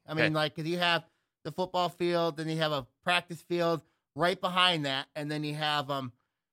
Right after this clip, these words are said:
Speaker 1: you know, and then
Speaker 2: So
Speaker 1: you
Speaker 2: you can get everybody spread out,
Speaker 1: Mm-hmm.
Speaker 2: right?
Speaker 1: You can, even though I think Lake Orion's more ideal than Farmington because you have that parking lot, you know what I mean, right there. So.
Speaker 2: Yeah, it's, it, Lake Orion's facilities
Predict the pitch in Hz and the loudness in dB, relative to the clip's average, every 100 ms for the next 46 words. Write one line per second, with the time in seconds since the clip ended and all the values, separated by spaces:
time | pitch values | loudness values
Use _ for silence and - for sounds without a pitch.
0 | _ - 143 139 143 147 147 151 160 147 | _ -8 -4 -4 -4 0 4 4 2 -4
1 | 123 165 - _ _ _ _ 143 143 143 | -2 -6 -6 _ _ _ _ -2 0 0
2 | 135 131 - - 110 101 175 190 185 151 | 0 -2 -6 -10 -4 -4 -2 -4 -6 -4
3 | 98 117 _ _ 190 - 240 208 127 117 | -2 -2 _ _ -10 -2 2 2 2 -6
4 | 120 - 180 185 185 180 170 170 175 165 | -16 -8 -4 0 4 6 6 4 -2 -2
5 | 165 170 175 170 151 160 151 - 143 123 | -2 2 2 2 0 -4 -4 -4 -8 -8
6 | 147 190 247 165 123 - 139 127 123 110 | -4 2 2 0 -4 0 0 0 -4 -10
7 | 131 127 135 139 123 117 - 180 185 143 | -10 -10 -8 -8 -8 -8 -2 -2 -2 -6
8 | 123 127 123 _ _ _ _ - 139 135 | -6 -6 -8 _ _ _ _ -8 -4 -2
9 | 127 127 127 - 147 135 101 - 107 95 | -2 0 -2 -2 -4 -4 -8 -2 2 2
10 | 107 107 - - - 135 117 127 147 143 | 0 -4 -10 -20 -10 -8 -8 -2 -2 0
11 | 139 131 107 117 - 110 104 95 | 0 0 -4 -8 -6 -4 -4 -8